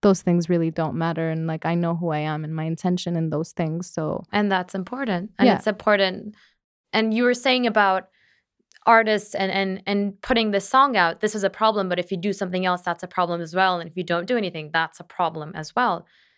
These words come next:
Speaker 2: And I wanna add that if you do something else, but that thing is ingenuine,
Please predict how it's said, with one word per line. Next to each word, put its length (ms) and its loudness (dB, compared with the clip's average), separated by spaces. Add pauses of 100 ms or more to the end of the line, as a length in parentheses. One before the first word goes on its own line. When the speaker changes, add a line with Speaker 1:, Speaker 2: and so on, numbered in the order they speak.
(360)
Speaker 2:
And 480 0
I 140 4
wanna 240 -2
add 240 2
that 100 0
if 160 -6
you 80 2
do 220 0
something 460 -2
else, 360 2
but 140 -6
that 240 2
thing 340 0
is 540 -2 (580)
ingenuine, 680 -2